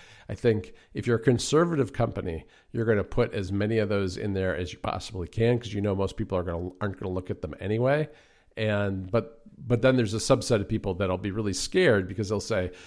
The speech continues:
it'll say things like, "Oh, we're tracking your finances," which is one of the things that, the, one of the boxes you check when you have to give a credit card to buy something. You know what I mean? There's, like, stuff in there that's like, there's stuff in there that's like, well,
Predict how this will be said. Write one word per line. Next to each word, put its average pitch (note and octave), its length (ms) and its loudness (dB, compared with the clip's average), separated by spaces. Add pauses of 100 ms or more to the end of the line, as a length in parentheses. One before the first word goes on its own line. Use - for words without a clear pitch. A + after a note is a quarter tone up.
(100)
it'll A#2 180 0
say A2 220 2
things F#2 280 -4
like, E2 200 -6 (240)
"Oh, D#3+ 220 4
we're A2 120 0
tracking A#2 400 2
your B2 120 0
finances," G#2+ 760 0
which - 320 -2 (1040)
is A2+ 160 -2
one A#2+ 140 4
of B2+ 80 2
the A#2 80 4
things A2+ 380 4
that, - 220 0
the, A#2+ 60 4
one D#3+ 120 8
of E3 60 6
the C3 80 8
boxes B2+ 440 4
you A#2 80 -2
check - 380 -2
when G#2+ 140 0
you G2+ 80 -4
have G#2+ 180 -2
to G#2+ 80 -8
give G#2 120 -6
a G2 40 -6
credit G#2+ 360 -4
card F2+ 240 -2
to F#2+ 60 -6
buy F2 240 -2
something. - 460 -8
You D3+ 100 6
know E3+ 80 6
what D#3 80 4
I D3 60 6
mean? C#3 140 4
There's, A#2+ 200 0
like, A#2+ 160 2
stuff - 320 -2
in A2+ 140 4
there G2 160 2
that's F2+ 260 -8
like, G2+ 220 -2 (320)
there's C3+ 160 0
stuff - 240 2
in C#3+ 140 6
there A#2+ 120 6
that's G#2+ 260 -2
like, G#2+ 200 -4
well, C3+ 320 4